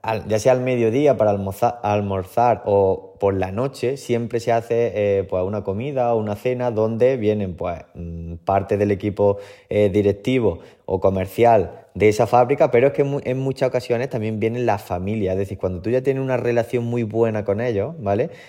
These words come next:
Vienen las familias a ese tipo de eventos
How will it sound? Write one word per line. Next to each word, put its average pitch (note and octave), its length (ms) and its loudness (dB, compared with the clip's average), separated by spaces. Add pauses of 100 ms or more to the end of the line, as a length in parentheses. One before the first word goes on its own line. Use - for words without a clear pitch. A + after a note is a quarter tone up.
(260)
Vienen A2+ 540 0
las G#2+ 140 2
familias G#2+ 520 0
a - 20 6
ese G#2 160 2
tipo G#2+ 260 0
de G#2+ 120 4
eventos G#2 480 2